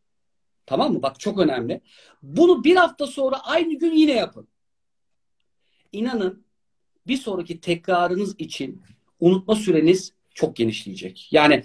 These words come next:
önceden bir hafta unuttuğunuz şeyi bir ay sonra unutacaksınız. Bak, bir daha söylüyorum. Yatmadan yarım saat, bir saat önce okuyun. Çalışın, her neyse, yazın, çizin.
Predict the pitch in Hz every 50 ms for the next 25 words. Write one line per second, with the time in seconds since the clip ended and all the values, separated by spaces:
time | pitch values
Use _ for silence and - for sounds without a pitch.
0 | - _ _ 170 170 175 170 185 190 185 175 160 190 185 185 185 180 175 156 -
1 | - 170 160 - 180 190 165 175 170 165 160 147 139 - - 139 127 120 117 117
2 | 117 - 107 101 - - 117 117 131 160 147 - 233 233 214 185 - - 160 147
3 | 135 123 117 151 - - _ _ _ _ _ _ _ _ _ _ _ _ _ _
4 | - - - _ 160 190 233 269 - 233 254 247 262 262 247 233 233 285 294 -
5 | - 247 247 - - 247 233 - - 233 226 226 220 220 214 214 220 190 185 -
6 | - 220 196 190 - - _ _ - - 185 190 202 196 - 185 175 170 160 165
7 | 170 165 156 147 139 123 147 139 170 190 185 170 170 170 - 185 180 156 165 170
8 | - -